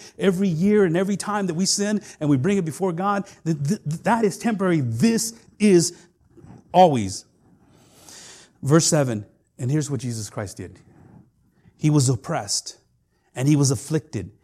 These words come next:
yet he opened not his mouth. Like a lamb that is led to the slaughter, and like a sheep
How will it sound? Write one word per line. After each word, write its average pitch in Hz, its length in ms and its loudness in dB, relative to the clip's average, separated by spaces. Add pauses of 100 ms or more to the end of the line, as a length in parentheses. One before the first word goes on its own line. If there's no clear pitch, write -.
(260)
yet 143 240 -2
he 117 240 -4
opened 131 420 -4
not 104 300 -6
his 104 240 -8
mouth. 90 260 -10 (160)
Like 147 240 0
a 151 60 0
lamb 147 500 0 (200)
that 123 120 -4
is 117 160 -2
led 131 240 0
to 139 80 -4
the 143 80 -2
slaughter, 101 540 -8 (200)
and 120 120 -6
like 117 240 -2
a 110 40 -2
sheep 139 440 -6